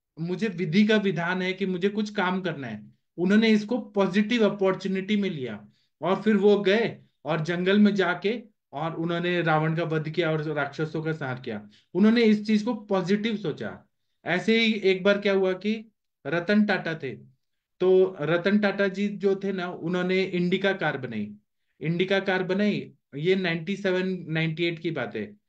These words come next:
तो उन्होंने, अम, अमेरिका में ये वहां की सरकार को दिया कि ये इंडिका कार है, ये आप लोग यहाँ पे मार्केट करिए। तो जो वहां के जो कार की कंपनी थी,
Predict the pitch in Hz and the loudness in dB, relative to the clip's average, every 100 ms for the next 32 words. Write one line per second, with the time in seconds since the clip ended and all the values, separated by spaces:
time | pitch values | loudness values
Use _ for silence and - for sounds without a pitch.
0 | _ _ _ 175 180 170 185 190 196 214 | _ _ _ -2 -2 0 0 2 2 2
1 | 220 - _ _ - 143 139 143 139 - | 0 -6 _ _ -12 -8 -8 -8 -10 -4
2 | 170 185 180 190 196 196 180 160 127 151 | 0 2 2 0 0 -2 -6 -8 -8 -4
3 | 165 190 185 139 147 165 160 131 151 156 | -2 0 -2 -4 -2 -2 -2 -6 -4 -4
4 | 180 - 156 156 151 170 160 156 202 208 | -4 -2 -2 0 -2 -2 -4 -4 -4 -8
5 | - _ - 180 180 196 196 180 175 175 | -18 _ -8 -4 0 4 4 2 0 -2
6 | 170 147 120 107 104 - _ - 131 135 | -2 -4 -6 -6 -10 -16 _ -10 -6 -6
7 | 135 143 151 185 180 160 160 185 170 139 | -4 -4 0 2 2 2 2 0 0 -4
8 | 139 131 117 107 101 _ _ _ - 180 | -6 -10 -10 -10 -12 _ _ _ -2 -2
9 | 151 156 196 185 175 175 196 202 208 202 | 2 4 4 4 0 -2 0 2 4 2
10 | 196 - _ _ _ _ _ _ _ _ | 0 -4 _ _ _ _ _ _ _ _
11 | _ _ _ - 160 175 190 214 208 196 | _ _ _ -4 0 0 0 0 0 -2
12 | 202 196 190 151 117 | 0 -2 -2 -4 -8